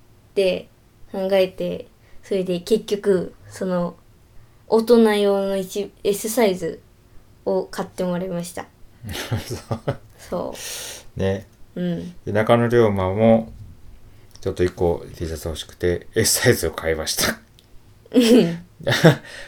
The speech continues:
Speaker 2: ちょっとね、最近、ね、ユニクロもそうなんだけど、大体、まあ、今までね、ずっと中野龍馬Mサイズ、服はね、大体Mサイズ買ってたんですけど、最近ね、Tシャツね、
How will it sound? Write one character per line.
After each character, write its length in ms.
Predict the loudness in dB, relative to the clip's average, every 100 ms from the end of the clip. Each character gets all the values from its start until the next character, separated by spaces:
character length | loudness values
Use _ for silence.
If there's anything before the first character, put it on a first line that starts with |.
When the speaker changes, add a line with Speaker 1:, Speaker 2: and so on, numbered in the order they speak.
| -12
Speaker 2:
ち 80 | -8
ょ 20 |
っ 20 | -2
と 100 | -2
ね、 60 |
最 300 | 8 8 8
近、 300 | 4 -2 -2 -10 -20 _ _ -4
ね、 180 | -2
ユ 140 | 0 -4
ニ 140 | -4
ク 120 | -2
ロ 80 | -2
も 120 | -2
そ 220 | -6 -6 -4
う 40 |
な 100 | -4
ん 100 | -4
だ 100 | -6
け 80 | -6
ど、 100 | -4
大 240 | -2 -2
体、 340 | 0 0 -2 -8 -8
ま 120 | -4
あ、 40 |
今 180 | -2 0
ま 120 | 0
で 120 | 0 -2
ね、 140 | -2
ず 120 | -4
っ 40 | -8
と 480 | -4 -2 -2 -6 -12
中 140 | -10 -8
野 120 | -8
龍 80 | -8
馬 160 | -6
M 140 | -6 -2
サ 160 | -2
イ 60 | 0
ズ、 320 | -2 -6 -8 _ _ _ -20 _ _
服 300 | -12 -6 -6
は 120 | -4
ね、 160 | -6
大 160 | -6 -6
体 140 | -6
M 100 | -8
サ 120 | -6 -8
イ 40 |
ズ 80 | -8
買 160 | -14
っ 20 | -16
て 100 | -14
た 120 | -14
ん 80 | -14
で 60 |
す 80 | -14
け 80 | -10
ど、 300 | -8 -8 -12 _ -20 -20 -20 _
最 240 | -2 -2 0
近 180 | -4
ね、 120 | -6 -4
T 180 | -6
シ 80 | -4
ャ 40 | -6
ツ 120 | -6
ね、 340 | -6 -6 -8